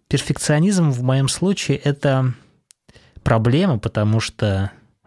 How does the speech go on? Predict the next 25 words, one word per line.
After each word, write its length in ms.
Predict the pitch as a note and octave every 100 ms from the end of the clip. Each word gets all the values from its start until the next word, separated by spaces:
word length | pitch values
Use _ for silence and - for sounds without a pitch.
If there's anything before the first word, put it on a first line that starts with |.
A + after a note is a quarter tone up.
| _ -
мои 440 | C3+ A#2+ A2 G#2+
идеи 560 | G#2 B2 G3 G3+ B2 A2 _ _ - - - - _
ищут 400 | _ E3+ - C3+
какой-то 440 | - A2+ C#3 C3+ A#2
интересной 640 | G#2+ - A2 C3+ - B2
реализации, 920 | A2 A2 G#2+ G#2+ B2+ F#3 - - F#2 G2+ - - _ - - - - - - _ _ _ _ -
но 520 | A#2+ A#2+ A#2+ A#2 A2+
когда 280 | A2+ G#2+ A#2
я 80 |
начинаю 540 | A2 G#2+ - A2+ A2+ G#2
что-то 360 | - - F#2+
реализовывать, 760 | G#2 A2 G#2+ C#3 G#3+ G3+ C#3+ -
я 120 | A2+
понимаю, 480 | - A2+ G#2+ B2+ C#3
что 240 | - -
это 240 | G#2+ A2 G#2+
не 240 | A2 B2
получается 720 | - A2 A2 - C3 C3 B2+
так, 220 | A#2+ A#2 -
как 180 | G#2+
я 100 | A2+
задумывал, 680 | G#2 G2+ G#2+ D#3 D3+ F#2+ - - _ - _
и 100 | -
я 160 | A#2+ B2+
бросаю. 540 | C#3 B2 - A#2 F#2